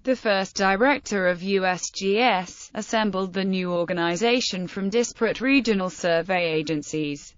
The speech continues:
After a short tenure, King was succeeded in the director's chair by John Wesley Powell. List of U S G S directors' programs.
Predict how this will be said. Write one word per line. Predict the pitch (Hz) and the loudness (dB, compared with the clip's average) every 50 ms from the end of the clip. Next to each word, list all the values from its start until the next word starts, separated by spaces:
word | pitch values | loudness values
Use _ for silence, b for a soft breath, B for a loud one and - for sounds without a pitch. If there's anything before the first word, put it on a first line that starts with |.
| - _ - | -20 _ -2
After | 226 233 226 226 - - 240 233 233 | 0 0 0 0 0 2 4 4 4
a | 233 | 4
short | - - 339 349 349 330 - | 2 0 0 2 0 0 -2
tenure, | - - 220 220 202 190 175 160 156 151 151 156 - | -4 -4 -2 0 0 0 -2 -2 -4 -4 -6 -8 -10
King | - - 311 339 349 349 359 | -10 -4 -2 0 0 2 2
was | 320 285 254 - | 2 2 2 0
succeeded | - 285 262 - - - 359 370 359 320 233 202 185 | -4 -4 -4 -4 -6 -2 -2 0 0 2 2 0 0
in | 196 185 185 | 0 -2 -2
the | 180 175 | -2 -2
director's | 175 185 175 175 180 190 214 220 - - - 185 180 170 - - | 0 2 2 2 2 2 2 0 0 -4 -6 -6 -4 -4 -6 -6
chair | - - 240 262 254 202 185 180 185 | -4 -2 0 2 2 2 2 2 2
by | 202 202 196 196 | 2 2 2 2
John | 190 - 196 185 180 180 190 | 0 0 0 0 0 0 0
Wesley | 202 254 285 294 240 233 220 226 | 2 4 4 4 2 0 -2 -2
Powell. | 226 - 196 185 165 165 165 160 151 147 147 143 - _ - | 0 0 0 2 2 2 2 0 -2 -2 -4 -6 -10 _ 2
List | 254 277 294 269 214 175 - - - - | 4 6 6 6 6 4 0 -4 -2 -2
of | 240 208 196 | -2 -2 -2
U | 190 180 170 170 | -4 -2 2 2
S | 175 202 196 - | 2 2 0 -6
G | - - 240 233 226 233 | -6 -2 0 2 2 4
S | 247 247 208 185 170 - - - | 4 4 2 0 -2 -6 -4 -2
directors' | 226 202 190 190 180 - - - 190 180 170 165 | 0 0 2 0 -2 -2 -4 -6 -4 -4 -4 -6
programs. | - - 196 180 170 165 151 - 160 151 151 147 147 151 151 156 147 - | -8 -6 -2 0 2 2 2 0 0 0 0 -2 -2 -4 -4 -6 -8 -12